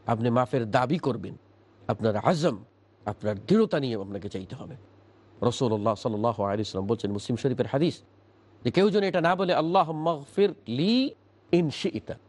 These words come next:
ওয়ারহামনি ইন শি'তা", "এ আল্লাহ, তুমি আমাকে মাফ করে দাও তুমি চাইলে, আমার প্রতি দয়া করো তুমি চাইলে", এইরকম বক্তব্য যেন না বলে, বরং সে যেন বলে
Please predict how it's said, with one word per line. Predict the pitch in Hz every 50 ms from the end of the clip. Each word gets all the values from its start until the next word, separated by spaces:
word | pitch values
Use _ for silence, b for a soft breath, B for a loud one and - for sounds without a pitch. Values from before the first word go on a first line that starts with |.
| -
ওয়ারহামনি | - 135 135 120 - 175 202 214 226 262
ইন | 233 240 247
শি'তা", | 202 - 294 202 - - 120 - - - _ - - _ _ - - _ - -
"এ | 120
আল্লাহ, | 139 151 170 190 165
তুমি | - 190 196 190
আমাকে | 180 190 175 -
মাফ | 165 156 165 185 -
করে | - 220 214
দাও | 208 214 196
তুমি | - 220 233
চাইলে, | 208 - 226 226 214 233 294 - _ _ _ _ _ _ _ _ -
আমার | - - 147 170 175
প্রতি | 170 180 185 170
দয়া | 170 196 196 196
করো | - 196 190 180
তুমি | - 196 202 190
চাইলে", | - 214 208 208 202 311 - - _ _ _ _ _ _ - -
এইরকম | 147 160 156 156 - 156 143 123
বক্তব্য | 117 107 _ - 123 104 113 107
যেন | 104 104 98 98
না | 98 101 98 90
বলে, | 90 98 104 110 117 - - - - - - - - - - 107
বরং | 131 180 233 247 233 160 - _ _ _ _ _ _
সে | - - - 160 151
যেন | 131 160 143 135
বলে | 120 104 110 120 127 160 185 196 165